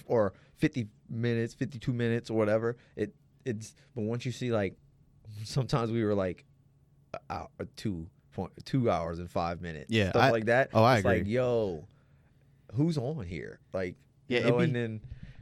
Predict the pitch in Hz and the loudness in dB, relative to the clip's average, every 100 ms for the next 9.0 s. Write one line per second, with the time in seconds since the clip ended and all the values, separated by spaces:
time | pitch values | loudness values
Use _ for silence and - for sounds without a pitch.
0 | - - - - 90 80 73 - 139 139 | -18 -14 -12 -4 -2 -2 -4 -4 -2 0
1 | 151 135 135 139 120 123 120 117 110 - | 0 2 4 4 4 2 4 4 2 -2
2 | 98 - 107 107 98 139 131 127 123 110 | -2 2 2 4 6 6 6 4 4 2
3 | 82 - - - 123 120 113 101 - 113 | 0 -8 -18 -12 2 4 4 2 -4 2
4 | 117 95 87 110 113 95 95 95 101 117 | 4 4 4 4 6 4 2 0 2 4
5 | 117 120 117 110 98 98 104 104 101 98 | 6 6 6 6 2 4 4 4 4 6
6 | 98 92 98 - 98 101 117 127 131 131 | 4 6 4 4 4 4 4 4 4 2
7 | 131 - - - - 101 - _ _ - | 0 -10 -18 -2 2 4 2 _ _ 0
8 | 104 92 101 92 85 92 92 90 87 90 | 2 2 0 2 2 2 2 0 0 2